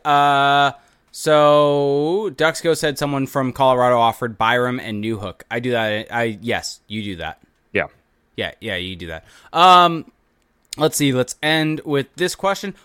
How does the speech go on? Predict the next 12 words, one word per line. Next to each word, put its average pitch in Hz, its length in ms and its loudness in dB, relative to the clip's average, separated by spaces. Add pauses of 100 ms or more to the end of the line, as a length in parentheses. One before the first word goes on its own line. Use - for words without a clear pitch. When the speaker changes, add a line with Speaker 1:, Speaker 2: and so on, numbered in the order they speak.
Speaker 1:
What 302 200 2
happens, 202 520 0
this 170 180 -4
is - 40 -10
from 147 260 -4
Ginger 143 300 -4
Wolf, 139 160 -2 (220)
what 247 120 2
happens 208 380 2
to 147 320 4 (180)
Cody 165 240 2
Curran 127 400 0